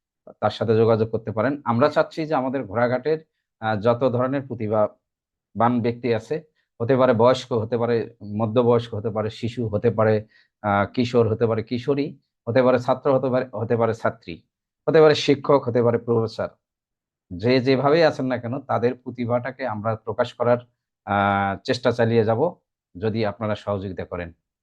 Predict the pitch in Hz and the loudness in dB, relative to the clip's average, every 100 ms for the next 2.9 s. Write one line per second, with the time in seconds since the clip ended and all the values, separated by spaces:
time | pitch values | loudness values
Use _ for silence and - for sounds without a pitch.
0 | - 110 123 139 139 - - _ 117 113 | -2 2 6 6 4 -4 -18 _ -4 -2
1 | 131 156 120 120 123 131 127 123 135 135 | 0 2 4 4 4 2 -2 -6 -4 -4
2 | 135 120 120 135 139 131 117 117 - | -4 0 2 2 4 4 6 4 2